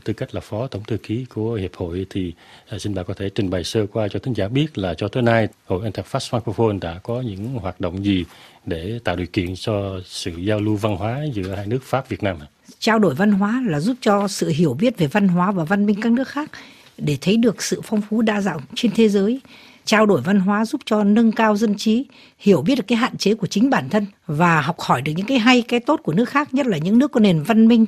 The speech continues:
Speaker 2: và văn hóa lâu đời và hiện đại như nước Pháp. Nhờ giao lưu văn hóa, Việt Nam mới có chữ quốc ngữ và phát triển nghệ thuật báo chí, văn chương và nhiều công trình kiến trúc. Ngược lại, nước Pháp cũng có những vựa lúa như là ca mạc, giúp cho nước Pháp qua được những giai đoạn thiếu lương thực trong chiến tranh.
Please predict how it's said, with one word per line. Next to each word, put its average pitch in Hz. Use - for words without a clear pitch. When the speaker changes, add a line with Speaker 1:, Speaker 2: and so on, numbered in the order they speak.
Speaker 2:
và 156
văn 202
hóa 202
lâu 233
đời 185
và 143
hiện 170
đại 170
như 190
nước 226
Pháp. 269
Nhờ 196
giao 208
lưu 226
văn 208
hóa, 196
Việt 180
Nam 196
mới 214
có 220
chữ -
quốc 269
ngữ 269
và 170
phát 269
triển 165
nghệ 165
thuật -
báo 175
chí, 226
văn 226
chương 226
và 165
nhiều 156
công 208
trình 175
kiến 196
trúc. 311
Ngược 185
lại, 196
nước 269
Pháp 320
cũng 233
có 240
những 247
vựa 247
lúa 196
như 226
là 160
ca 220
mạc, 202
giúp 240
cho 254
nước 262
Pháp 311
qua 220
được 175
những 214
giai 226
đoạn 202
thiếu 226
lương 254
thực -
trong 196
chiến 202
tranh. 208